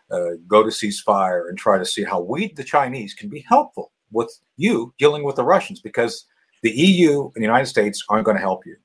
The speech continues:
And I think there's compelling things that Xi can line out, Xi can line out, lay out to Zelensky saying, "They're not giving you the tanks like they promised. They're not gonna give you F sixteens. Let's face it, the numbers are not, uh, not for you." I mean, it's almost like a mafia, like,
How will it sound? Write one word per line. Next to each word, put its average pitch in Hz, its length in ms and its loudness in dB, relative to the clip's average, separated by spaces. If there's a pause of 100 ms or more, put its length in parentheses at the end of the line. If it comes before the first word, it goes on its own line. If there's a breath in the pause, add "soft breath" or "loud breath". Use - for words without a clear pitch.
And 127 120 -2
I 135 80 2
think 135 220 -4
there's 117 160 -6
compelling 123 480 2
things 120 280 -6
that 101 180 -10
Xi 110 220 -2
can 110 120 -6
line 113 240 4
out, 123 180 0
Xi 127 180 -6
can 107 120 -6
line 107 220 0
out, 120 340 4 (420)
lay 139 300 4
out 90 260 -2 (540)
to 147 220 -2
Zelensky 127 500 0
saying, 104 520 0 (220 soft breath)
"They're 113 80 -4
not 160 220 2
giving 156 220 -2
you 139 100 -4
the 127 80 -4
tanks 123 320 0
like 113 120 0
they 117 80 0
promised. 98 460 -2
They're 92 100 -12
not 135 140 2
gonna 156 140 0
give 143 160 0
you 117 140 -2
F 113 100 0
sixteens. 95 680 -6 (440 soft breath)
Let's 143 200 2
face 123 280 2
it, 101 100 -12
the 107 80 -4
numbers 120 340 -2
are 110 60 -4
not, 117 360 4
uh, 101 100 -6 (200)
not 123 280 0
for 127 200 2
you." 87 280 -10 (260)
I 147 60 2
mean, 180 320 -4
it's 156 160 -2 (100)
almost 196 360 2
like 160 140 2
a 120 60 -2
mafia, 127 540 4
like, 110 260 -2